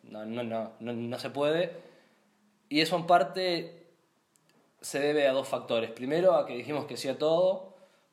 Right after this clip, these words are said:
por, por las ganas de arrancar ya, asap, como decimos, as soon as possible. Y también porque, bueno, como recién estamos empezando, todavía faltan agilizar procesos,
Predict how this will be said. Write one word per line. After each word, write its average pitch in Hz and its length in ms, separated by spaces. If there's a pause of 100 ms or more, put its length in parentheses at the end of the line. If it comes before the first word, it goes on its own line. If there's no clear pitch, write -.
(240)
por, 120 460
por 123 180
las 120 180
ganas 143 340
de 123 60
arrancar 120 380
ya, 160 720 (360)
asap, 147 540
como 120 160
decimos, 147 400
as 110 80
soon 135 120
as 120 80
possible. 180 440 (560)
Y 127 1040 (1040)
también 156 400
porque, 143 180
bueno, 123 360 (380)
como 123 180
recién 156 180
estamos 147 240
empezando, 151 540
todavía 127 260
faltan 135 380
agilizar 123 560
procesos, 127 720